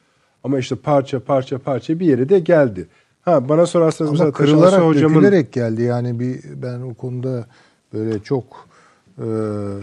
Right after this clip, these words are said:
Speaker 2: nasıl söyleyeyim, e, gönlü ferah bir şekilde, e, sürecin işlediği kanaatinde
Speaker 1: Yo,
Speaker 2: değilim
Speaker 1: ben de tam
Speaker 2: yani.
Speaker 1: onu söylüyordum. Ben de sonuçta
Speaker 2: Evet.
Speaker 1: Taşansı hocanın dediği yere varacağını düşünüyorum ama orada yapılan ülkeler arası tasnif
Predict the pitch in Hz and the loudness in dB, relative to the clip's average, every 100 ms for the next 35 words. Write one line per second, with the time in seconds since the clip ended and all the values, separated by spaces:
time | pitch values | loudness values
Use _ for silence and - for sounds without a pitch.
0 | 104 _ _ _ _ _ - 120 104 117 | -16 _ _ _ _ _ -16 -14 -12 -8
1 | 117 113 110 110 123 123 120 123 127 127 | -6 -6 -6 -10 -14 -16 -16 -16 -16 -14
2 | 120 117 120 110 - 110 123 95 120 101 | -8 -6 -4 -6 -6 -4 -4 -6 -10 -10
3 | - 113 110 110 107 117 117 113 - 139 | -8 -8 -6 -8 -6 -4 -4 -6 -12 -16
4 | 123 113 107 - 120 110 113 113 - - | -14 -14 -14 -8 -6 -4 -6 -8 -10 -8
5 | 113 120 120 120 120 120 113 170 233 269 | -6 -4 -6 -8 -8 -8 -6 -4 0 2
6 | 240 165 202 214 220 220 - 170 123 104 | 4 4 4 4 4 4 4 2 2 -2
7 | 98 - 160 175 180 175 165 113 170 160 | -6 -8 -4 -2 -2 0 -2 0 0 -2
8 | _ - 143 165 165 180 147 143 135 123 | _ -8 -2 -2 0 0 2 2 0 -2
9 | 123 127 131 123 123 117 127 127 120 - | -2 2 2 0 -2 -4 -4 -2 -4 -10
10 | _ _ 135 143 170 220 262 220 117 95 | _ _ -8 -4 -2 0 0 -2 -4 -8
11 | _ _ _ _ - 139 202 262 220 156 | _ _ _ _ 2 6 6 6 6 4
12 | - 135 131 117 123 - 160 190 151 135 | 4 2 2 0 -4 -2 0 2 2 0
13 | - 120 - 139 135 247 277 | -4 -4 2 2 2 -8 -10